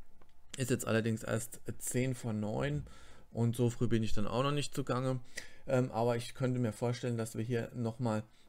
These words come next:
diese abwärts verlaufende Trendlinie nach oben rausnehmen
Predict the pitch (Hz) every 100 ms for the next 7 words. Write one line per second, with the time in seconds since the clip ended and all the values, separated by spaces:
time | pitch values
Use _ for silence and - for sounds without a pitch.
0 | - 123 131 117 131 120 - 120 117 117
1 | 120 107 113 113 131 131 123 117 - 123
2 | 120 117 104 139 160 165 156 156 156